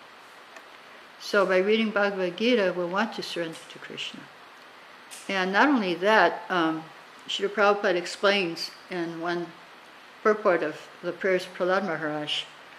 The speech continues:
that Krishna is calling us. This is his call in Bhagavad Gita. He's calling us to come and surrender to him and give ourselves to him.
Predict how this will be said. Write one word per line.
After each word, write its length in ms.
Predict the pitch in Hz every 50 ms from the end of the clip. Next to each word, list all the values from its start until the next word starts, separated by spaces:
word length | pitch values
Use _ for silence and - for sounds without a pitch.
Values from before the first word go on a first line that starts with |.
| - - - - - - - 185 180
that 320 | 196 185 185 175 180 - -
Krishna 320 | 247 254 - - - 233
is 180 | - 175 175 -
calling 400 | - - 175 180 190 170 151 147
us. 340 | 147 - - - - - - - - - - - - - - - - -
This 220 | 190 180 180 - -
is 160 | 185 175 -
his 180 | 202 170 - -
call 420 | - - 175 170 156 - - - - - - - - - - - - - -
in 80 | 165
Bhagavad 460 | 156 165 165 165 160 160 160 160 156 175
Gita. 240 | 196 190 165 - - - - - - - -
He's 200 | 208 175 165 -
calling 400 | - - 208 233 269 262 220 170
us 160 | 143 - -
to 120 | - - 160
come 380 | - - - 240 208 - 156 -
and 140 | 160 160 -
surrender 400 | - - 180 170 170 170 165 120
to 160 | - - -
him 200 | 160 147 143 156 -
and 180 | 156 165 165 175
give 140 | 202 202
ourselves 400 | 185 156 143 - - 147 151 - -
to 120 | - -
him. 200 | - 143 139 151